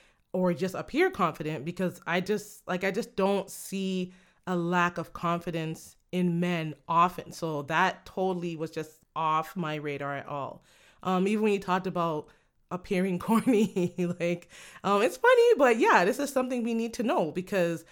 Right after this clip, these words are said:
um, what I discussed in previous episodes, it's like, no matter what happened, as long as the guy spoke to us, horny was the last thing that we were thinking at all. Um, again, I think you even touched on something that I was gonna bring up, like, just in general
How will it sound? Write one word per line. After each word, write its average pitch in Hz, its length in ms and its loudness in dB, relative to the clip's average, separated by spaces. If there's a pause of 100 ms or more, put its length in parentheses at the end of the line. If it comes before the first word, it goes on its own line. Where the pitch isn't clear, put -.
(360)
um, 185 300 2
what 185 240 2
I 202 220 4
discussed 185 500 -2
in 175 80 -2
previous 190 480 -6
episodes, 180 540 -4
it's 165 160 -12
like, 160 340 -2
no 196 280 -2
matter 208 400 4
what 190 300 4
happened, 214 340 0
as 170 80 -2
long 185 200 0
as 196 80 -2
the 185 80 -6
guy 180 180 2
spoke 190 320 0
to 202 160 -2
us, 156 340 -4
horny 180 260 0
was 175 160 -2
the 165 100 -4
last 170 420 0
thing 160 200 -6
that 151 160 -6
we 151 80 -6
were 151 80 -4
thinking 147 380 -10
at 139 100 -10
all. 143 340 -8 (340)
Um, 190 460 0
again, 190 200 0
I 190 100 0
think 254 200 -6
you 262 80 0
even 233 180 -2
touched 196 220 -6
on 180 120 -2
something 170 320 -4
that 165 100 -4
I 156 100 0
was 175 120 0
gonna 170 180 -2
bring 160 240 -6
up, 151 160 -8
like, 156 200 -6
just 392 200 -2
in 427 160 0
general 175 540 0